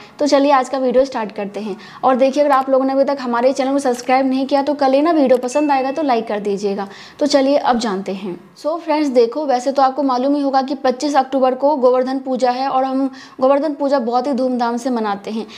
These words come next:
लेकिन इस बीच ग्रहण लग गया है तो क्या कर सकते हैं। लेकिन, आ, ऐसा माना जा रहा है कि इस ग्रहण का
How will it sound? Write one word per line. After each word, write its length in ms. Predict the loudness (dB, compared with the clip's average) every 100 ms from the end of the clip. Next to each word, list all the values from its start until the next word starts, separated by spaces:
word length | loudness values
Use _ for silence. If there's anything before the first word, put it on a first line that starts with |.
| -4 2
लेकिन 260 | 4 2
इस 240 | 2 0 2
बीच 220 | 2 4
ग्रहण 200 | 2 2
लग 240 | -2 0
गया 160 | 0 0
है 180 | -2 0
तो 280 | 2 2
क्या 160 | 2 -2
कर 140 | -2
सकते 340 | -4 -6 -4 -4
हैं। 280 | -2 -6 0
लेकिन, 380 | 2 2 -2 -6 -8 -14 0
आ, 360 | 2 4 0 -4 -12 _ _ _ _ _
ऐसा 200 | 0 2
माना 240 | 2 2 2
जा 160 | 2
रहा 120 | 2
है 160 | 0 -4
कि 260 | -4 -4 -4
इस 280 | -4 -2
ग्रहण 360 | 0 0 0 -2
का 300 | 0 0